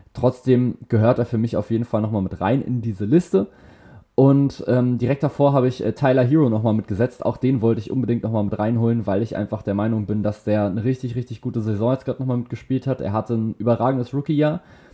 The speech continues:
hat dann im zweiten Jahr wirklich große Probleme gehabt und hat dann aber eben im letzten Jahr so eine Art Bounce-Back, jetzt gerade wieder hinbekommen.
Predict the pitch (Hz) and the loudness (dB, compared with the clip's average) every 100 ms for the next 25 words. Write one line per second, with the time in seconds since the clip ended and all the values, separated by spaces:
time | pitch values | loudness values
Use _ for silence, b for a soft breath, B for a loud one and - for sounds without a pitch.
0 | B - 113 127 127 117 120 120 139 127 | B -2 0 0 0 -2 -2 0 0 0
1 | 120 104 156 151 - 131 131 123 123 110 | -2 0 0 -2 -6 -4 -4 -4 -4 0
2 | 139 135 127 131 - 113 120 120 117 110 | 0 0 0 -4 -4 -4 -2 -2 0 2
3 | 107 104 104 107 110 - 110 110 117 117 | 2 2 0 0 -2 -2 -2 2 2 0
4 | 107 92 - 107 127 - 120 120 117 120 | 0 -2 0 -2 -2 -2 -4 -2 -4 -2
5 | 123 113 117 117 123 117 127 120 | -4 -2 -2 0 -2 -2 0 0